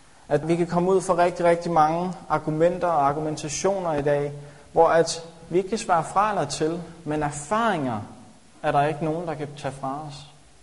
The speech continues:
Vores erfaringer er der ikke nogen, der kan pille ved. Jeg tror, at vi lever i den sidste tid, og jeg tror ikke, at vores gudsforhold altid vil være let.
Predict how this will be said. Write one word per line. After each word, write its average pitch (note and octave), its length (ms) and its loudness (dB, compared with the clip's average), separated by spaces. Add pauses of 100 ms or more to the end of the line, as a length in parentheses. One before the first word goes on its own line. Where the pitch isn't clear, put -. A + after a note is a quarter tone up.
(1200)
Vores D3 220 -8
erfaringer F#3 500 -2
er D3+ 140 -4
der D#3 100 0
ikke E3 180 -4
nogen, D#3+ 260 -2
der E3 80 -8
kan D3+ 140 -12
pille D3 320 -2
ved. C3 100 -2 (1600)
Jeg E3+ 120 0
tror, G#3+ 220 8
at F3 100 6
vi F3 60 4
lever F3 240 6
i F#3+ 60 4
den F3+ 80 0
sidste G3+ 300 -4
tid, F#3+ 280 2 (420)
og D#3+ 100 -2
jeg E3+ 120 2
tror F#3 260 4
ikke, F#3 220 2
at E3+ 160 -2
vores E3+ 220 0
gudsforhold E3 580 0
altid F3+ 340 0
vil E3+ 160 -2
være D#3+ 180 4
let. - 440 -4